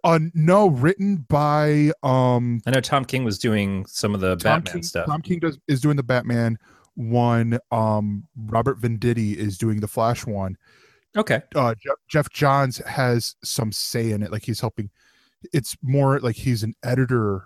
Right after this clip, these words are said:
Speaker 1: or something in it than he's writing any of the book.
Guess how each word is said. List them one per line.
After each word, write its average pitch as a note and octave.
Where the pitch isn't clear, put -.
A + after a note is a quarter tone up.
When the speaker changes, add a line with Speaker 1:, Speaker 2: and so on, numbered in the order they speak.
Speaker 1:
or A#2
something G#2
in B2+
it -
than A#2+
he's A#2
writing G#2+
any G#2+
of G2+
the G2+
book. -